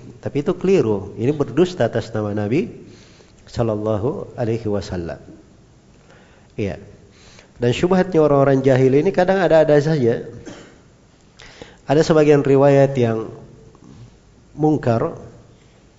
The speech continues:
batil dari sisi riwayat. Itu ada re-, riwayatnya begini, "Man, man kadhiba alayya muta'ammidan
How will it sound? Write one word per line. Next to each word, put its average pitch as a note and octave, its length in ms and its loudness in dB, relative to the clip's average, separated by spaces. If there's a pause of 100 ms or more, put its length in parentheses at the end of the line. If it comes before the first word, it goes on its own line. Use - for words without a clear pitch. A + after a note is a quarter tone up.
(640)
batil C3 560 -2 (160)
dari G#2 240 -10
sisi A2+ 320 -6
riwayat. A2 400 -2 (1400)
Itu D#3 240 0
ada C3 560 0 (400)
re-, B2+ 440 0
riwayatnya C3+ 440 0
begini, G2+ 440 -2
"Man, A#2 360 -2 (600)
man B2 480 -4 (460)
kadhiba D3 400 2
alayya C3 320 4
muta'ammidan A#2+ 880 -2